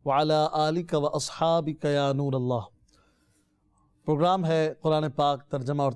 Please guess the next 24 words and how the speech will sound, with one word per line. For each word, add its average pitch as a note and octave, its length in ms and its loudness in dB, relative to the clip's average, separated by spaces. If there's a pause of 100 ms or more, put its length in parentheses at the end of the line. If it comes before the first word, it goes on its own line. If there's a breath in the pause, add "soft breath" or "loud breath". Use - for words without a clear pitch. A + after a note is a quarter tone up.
تفسیر C3 280 -6
کے C3 120 -10
ساتھ۔ A2 280 -6 (260)
الحمدللہ C3+ 540 -2
اس C3 180 -4
پروگرام C#3+ 340 -2
میں C#3 120 -2
ہم C3+ 180 -4 (680)
قرآن D3 300 0
پاک E3 380 -2
صراط D#3+ 360 -2
الجنان D#3+ 440 0
سے D#3+ 280 0 (200)
پڑھنے D3+ 280 0
سمجھنے D3 480 -2
کی C3+ 120 -12
کوشش C#3+ 320 -4
کرتے C3+ 300 -2
ہیں B2+ 120 -4 (520)
اور C3 180 0 (240)
اس C#3+ 120 -12
کے D3+ 100 -4
ترجمے C#3+ 480 0 (540)
اور C3+ 260 0